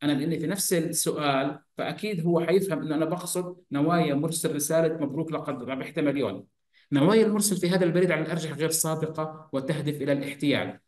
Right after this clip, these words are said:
من الواضح أن الرسالة تعتمد على إثارة حماس المتلقي عبر وعده بجائزة كبيرة. طيب، ناخذ مثلًا مثال على تصنيف العواطف. مثلًا، آه، ما هي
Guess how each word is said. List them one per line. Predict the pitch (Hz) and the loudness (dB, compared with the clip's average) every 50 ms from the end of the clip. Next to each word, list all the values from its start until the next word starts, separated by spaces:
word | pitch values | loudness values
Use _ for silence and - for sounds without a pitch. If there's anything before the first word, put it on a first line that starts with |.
| _ - | _ -2
من | 135 135 | 2 2
الواضح | 135 147 147 143 143 - 139 | 4 4 4 2 2 0 0
أن | 143 | 0
الرسالة | 139 139 135 - 151 151 147 | 0 0 0 0 0 0 0
تعتمد | 139 123 113 - 147 139 131 123 | 0 -2 -2 0 0 0 2 0
على | 123 131 127 127 | 0 0 -2 -2
إثارة | 135 131 - 143 139 135 127 - | -4 -4 -4 -2 -2 -2 -2 -4
حماس | - - 131 135 135 135 - 135 | -2 0 2 2 2 2 0 0
المتلقي | 127 131 127 - 160 170 175 170 175 190 196 190 - - - - | -2 -2 0 0 -2 -2 -2 0 0 0 0 -2 -4 -8 -4 -2
عبر | 139 143 131 135 | -2 0 2 2
وعده | 131 135 - 147 135 131 123 127 135 139 135 - - - - | 2 2 2 0 0 0 0 0 0 0 0 -2 -6 -4 -2
بجائزة | 131 127 120 139 135 131 - 123 127 123 131 131 131 127 - | -2 2 4 4 4 4 4 2 2 2 2 0 0 0 -4
كبيرة. | - - - 151 143 147 147 135 113 - - - - - _ _ _ _ | -8 -4 0 2 4 6 6 4 4 2 -2 -8 -12 -16 _ _ _ _
طيب، | - 123 127 117 95 - - 123 | -2 0 0 0 0 -2 -2 -2
ناخذ | 135 147 143 - 143 135 135 | 0 0 0 0 0 0 0
مثلًا | 139 139 - 147 139 | 0 2 2 2 4
مثال | 135 131 131 131 135 147 147 143 143 131 | 6 4 4 2 2 0 2 2 0 0
على | 120 131 139 147 156 165 160 165 160 - _ _ _ _ _ _ _ _ _ _ _ _ _ _ _ _ _ _ _ _ _ _ _ _ _ _ - | 0 -2 0 0 0 0 -2 -4 -8 -16 _ _ _ _ _ _ _ _ _ _ _ _ _ _ _ _ _ _ _ _ _ _ _ _ _ _ 0
تصنيف | - - - 123 120 139 147 - - - | 0 0 0 2 2 2 2 2 -2 -4
العواطف. | 143 139 131 156 170 175 165 147 - 120 98 - - - _ _ _ _ - | -2 0 2 4 4 6 4 4 2 0 -4 -8 -10 -18 _ _ _ _ -8
مثلًا، | 135 131 135 139 139 147 - 139 - - - _ _ _ _ _ _ _ _ _ - | -8 -4 -2 0 0 0 0 -4 -8 -12 -16 _ _ _ _ _ _ _ _ _ -6
آه، | 139 135 131 131 - - 131 | -2 -2 -2 -2 -2 0 2
ما | 143 175 196 208 214 220 233 226 - - _ _ _ _ _ _ _ | 2 4 2 2 0 -2 -4 -6 -8 -14 _ _ _ _ _ _ _
هي | 165 165 170 160 160 160 165 170 170 - - | 2 4 4 6 6 4 2 0 -4 -6 -12